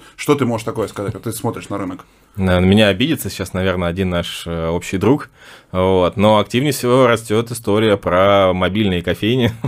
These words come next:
Speaker 2: <laughs> про формат кофе с собой, но не тогда, когда тебе готовит бариста, а тогда, когда тебе готовит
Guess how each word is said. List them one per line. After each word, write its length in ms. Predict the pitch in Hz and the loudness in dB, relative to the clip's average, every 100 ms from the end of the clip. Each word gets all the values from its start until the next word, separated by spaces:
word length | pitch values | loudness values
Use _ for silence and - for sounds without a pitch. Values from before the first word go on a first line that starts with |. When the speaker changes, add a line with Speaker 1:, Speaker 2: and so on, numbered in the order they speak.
| - | -8
Speaker 2:
<laughs> 260 | 156 - - | -10 -10 -6
про 220 | 95 92 | -2 -2
формат 460 | - 104 110 98 - - - _ | -2 0 2 0 -4 -20 -20 _
кофе 280 | 120 113 98 | 0 0 -4
с 60 | |
собой, 460 | - 95 117 160 135 | -2 0 0 0 0
но 640 | 92 95 95 92 92 92 | -2 -2 0 2 0 0
не 100 | 95 | -2
тогда, 280 | 98 92 127 | -2 0 0
когда 280 | 123 107 104 | 0 -2 -2
тебе 200 | 90 90 | -4 -6
готовит 380 | 85 92 82 78 | -4 -2 -4 -2
бариста, 480 | 82 87 82 78 | -4 -4 -8 -14
а 40 | 67 | -12
тогда, 320 | 67 76 101 | -10 -6 -4
когда 420 | 92 80 85 92 | -4 -4 0 0
тебе 240 | 90 - 87 | -2 -6 -6
готовит 480 | 80 87 87 82 | -4 -2 -2 -4